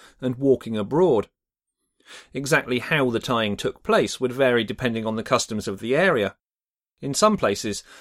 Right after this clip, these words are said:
the mouth would also be tied shut to prevent the body from chewing the other ropes. Binding a corpse was restricted to pre-burial only,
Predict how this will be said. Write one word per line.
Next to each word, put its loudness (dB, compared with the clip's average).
the 0
mouth 0
would -2
also 2
be -2
tied -4
shut 0
to -8
prevent 0
the -6
body 2
from -8
chewing 0
the -2
other -2
ropes. -2
Binding 2
a -2
corpse -2
was -4
restricted -4
to -6
pre-burial 2
only, 0